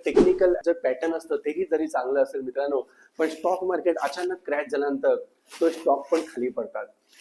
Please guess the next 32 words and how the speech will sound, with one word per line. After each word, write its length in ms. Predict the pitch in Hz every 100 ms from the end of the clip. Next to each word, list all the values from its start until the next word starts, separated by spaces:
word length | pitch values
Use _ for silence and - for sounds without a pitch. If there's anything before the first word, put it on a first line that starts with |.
| -
म्हणजे 180 | 135 180
असं 260 | 135 - 180
नसतं 260 | 180 185 165
झालेलं 300 | 160 160 165
की 100 | -
त्या 140 | 160 - -
कंपनीला 400 | 143 139 147 156
मोठा 280 | 143 139 147
लॉस 260 | 139 143 135
झाला 160 | 135
म्हणून 220 | 139 139 135
तो 60 |
स्टॉक 320 | 135 131 127
खाली 160 | 120 123
पडला 260 | 120 113 113
मित्रांनो. 380 | 110 117 110 104 _ _ _ _
तर 160 | - 156 156
स्टॉक 360 | - - 151 -
खाली 180 | 143 165
पडतात 360 | - 135 - 165
मित्रांनो 400 | 160 156 165 175 -
फक्त 280 | - - - 165
डिमांड 380 | 131 135 147 165
आणि 220 | - 139
सप्लायमुळे. 600 | - 123 127 120 117 107 107 _ _ - -
तर 60 | 175
हे 140 | 185
स्टॉक 340 | - 165 165 170
मार्केटवरती 560 | 160 - 170 170 165
पण 200 | 165 175
डिपेंड 380 | 160 156 170 165
आहे 220 | 156 160